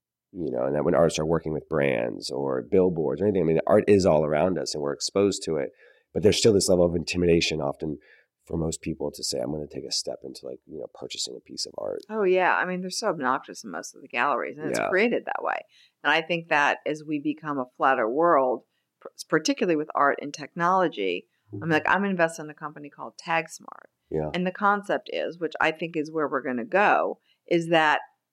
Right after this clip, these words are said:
Speaker 2: all art will be identified by a tag. So almost like this is a real good housekeeping seal of approval. The artist signed it, it's tagged, it's in a database, it will probably be on a blockchain, so that you know that if you buy a piece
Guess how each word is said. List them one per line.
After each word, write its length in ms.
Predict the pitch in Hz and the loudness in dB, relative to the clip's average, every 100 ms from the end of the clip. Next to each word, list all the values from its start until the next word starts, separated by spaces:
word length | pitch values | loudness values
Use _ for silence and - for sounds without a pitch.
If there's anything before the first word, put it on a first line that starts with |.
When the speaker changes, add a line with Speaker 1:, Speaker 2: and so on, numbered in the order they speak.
| _ - | _ 2
Speaker 2:
all 340 | 180 185 196 - | 6 8 6 4
art 280 | 165 156 - | 4 4 2
will 140 | 160 | -2
be 180 | 151 127 | 0 2
identified 720 | 110 143 143 147 - 143 135 | 2 2 0 -2 -4 -4 -2
by 140 | 131 123 | -2 -4
a 100 | 120 | -6
tag. 460 | - 117 - - - | -6 -4 -4 -6 -8
So 160 | - | -2
almost 240 | 156 156 156 | -2 -2 -2
like 220 | 147 - | -4 -4
this 160 | 156 160 | -8 -6
is 140 | 156 | -2
a 80 | 156 | -2
real 320 | 160 196 196 | 2 4 4
good 360 | 170 165 165 165 | 4 2 2 4
housekeeping 520 | 143 147 - 143 156 | 2 2 -4 -12 -12
seal 240 | 147 139 139 | -4 0 0
of 80 | |
approval. 480 | - - 127 117 85 - _ _ | -2 -6 -4 -2 -4 -8 _ _
The 100 | - | -2
artist 360 | - 170 190 190 | 2 4 2 0
signed 320 | 185 175 165 | 0 2 4
it, 240 | 165 156 - _ _ | 4 2 -2 _ _
it's 240 | 160 156 | -8 -8
tagged, 520 | - 180 165 160 160 - | -2 2 4 4 0 -6
it's 180 | 147 - - | -10 -6 -2
in 160 | 180 | 0
a 60 | 180 | 2
database, 680 | 160 147 143 143 139 135 - | 4 4 4 4 4 2 -2
it 60 | |
will 100 | 139 | -12
probably 400 | - 180 180 190 | -2 2 4 4
be 140 | 165 160 | 2 2
on 140 | 143 | 2
a 40 | 139 | 2
blockchain, 720 | 139 135 131 143 127 127 127 - _ | 2 2 0 -4 -4 -4 -6 -16 _
so 180 | - 165 | -4 -2
that 160 | 147 139 | -2 -2
you 240 | 170 185 | -2 2
know 300 | 202 165 151 | 4 6 4
that 160 | 151 135 | 2 -2
if 60 | 143 - | -4 -6
you 160 | 190 | -2
buy 220 | 190 175 | 4 4
a 60 | 175 | 4
piece 400 | 175 151 139 131 | 0 -2 -2 -2